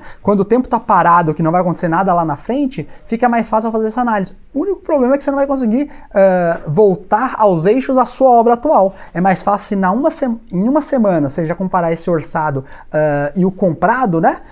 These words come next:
E ver que já tá estourando, você perguntar o porquê, né?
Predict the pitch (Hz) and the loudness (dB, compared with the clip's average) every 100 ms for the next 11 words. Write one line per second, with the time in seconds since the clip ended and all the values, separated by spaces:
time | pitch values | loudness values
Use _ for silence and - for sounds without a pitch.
0 | - - 196 170 196 190 180 180 190 - | -14 -4 -2 2 0 0 -2 -2 -2 -4
1 | 175 175 277 294 220 226 262 285 269 277 | -2 2 2 2 0 -4 -4 -2 0 0
2 | 269 269 185 330 330 277 | 0 -2 -2 -2 0 0